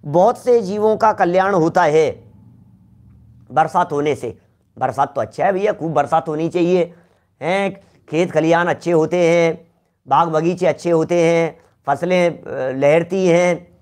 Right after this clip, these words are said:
पानी मिलता है, हैं, जगह जगह पर पानी होता है,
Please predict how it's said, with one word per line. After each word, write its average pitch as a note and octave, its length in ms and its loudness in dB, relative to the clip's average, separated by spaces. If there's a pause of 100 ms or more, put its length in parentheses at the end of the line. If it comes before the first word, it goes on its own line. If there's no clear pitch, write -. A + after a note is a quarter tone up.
(240)
पानी E3+ 260 0
मिलता E3+ 340 0
है, F3+ 540 0 (480)
हैं, G#3+ 300 -2
जगह E3+ 200 4
जगह F3 220 2
पर E3+ 140 -2
पानी E3+ 300 0
होता D#3+ 300 0
है, E3+ 480 0